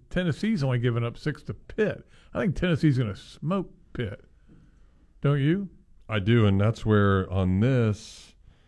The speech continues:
Speaker 2: I, I looked at that game too. So for the, for the pick'em contest for everybody, that line is six and a half.
Speaker 1: Yeah, I just think it's, I think, I
Speaker 2: But it,
Speaker 1: don't
Speaker 2: it's at Pitt, so that's
Speaker 1: Yeah.
Speaker 2: maybe a little
Speaker 1: It's
Speaker 2: bit
Speaker 1: a Johnny Majors game.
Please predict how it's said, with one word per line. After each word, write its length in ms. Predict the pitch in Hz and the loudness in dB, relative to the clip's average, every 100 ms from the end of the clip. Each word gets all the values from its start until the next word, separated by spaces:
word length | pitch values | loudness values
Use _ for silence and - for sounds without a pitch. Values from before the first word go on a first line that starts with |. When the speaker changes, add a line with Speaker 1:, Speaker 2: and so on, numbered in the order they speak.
| _ _ _ - | _ _ _ -12
Speaker 2:
I, 220 | 92 92 | -8 -2
I 40 | |
looked 260 | 101 107 95 | 0 0 0
at 80 | 85 | -2
that 200 | 98 87 | -2 0
game 280 | 98 92 | 0 0
too. 420 | 87 - 123 101 98 | -2 -2 0 2 0
So 220 | - 95 | 0 0
for 180 | - 98 | 2 2
the, 220 | 95 85 | 2 0
for 160 | - | -2
the 80 | 92 | -2
pick'em 340 | - 127 110 92 | 0 0 -2 -2
contest 480 | 101 95 98 90 | -4 -4 -4 -6
for 140 | - 92 | -6 -4
everybody, 640 | 123 110 82 78 85 85 - - - _ _ _ - | -2 -2 -2 -2 -2 -4 -8 -20 -20 _ _ _ -10
that 300 | 104 107 - | -4 -4 -4
line 640 | 95 98 98 98 98 98 | -4 -2 0 0 2 0
is 200 | 90 87 | 0 -2
six 380 | - - - - | -6 -6 -4 -2
and 80 | 107 | -2
a 60 | |
half. 600 | 85 104 101 80 78 - - - - - - | -2 -6 -8 -10 -14 -20 -20 -20 -20 -14 -8
Speaker 1:
Yeah, 180 | 123 | -6
I 100 | 117 | -6
just 260 | 170 196 - | -8 -8 -8
think 200 | 147 117 | -8 -8
it's, 220 | - - _ - | -12 -20 _ -12
I 140 | 143 | -8
think, 240 | - 170 - - - | -6 -6 -8 -14 -4
I 40 | |
Speaker 2:
But 100 | 180 | 0
it, 20 | 170 | 2
Speaker 1:
don't 140 | 180 | 2
Speaker 2:
it's 200 | 165 - | -2 0
at 260 | 143 185 - | -2 -2 2
Pitt, 360 | - 110 98 - | 4 4 0 -4
so 280 | - 113 101 | -8 -2 0
that's 140 | 104 | 0
Speaker 1:
Yeah. 260 | 123 127 117 | -2 -6 -2
Speaker 2:
maybe 420 | 117 110 104 98 92 | 0 2 0 -2 -4
a 80 | 95 | -6
little 240 | 95 98 | -4 -2
Speaker 1:
It's 140 | 87 85 | -2 -2
Speaker 2:
bit 20 | |
Speaker 1:
a 40 | |
Johnny 320 | 123 147 151 | 0 0 2
Majors 440 | 131 127 156 117 95 | 2 0 -2 -4 -6
game. 300 | 98 98 | -8 -10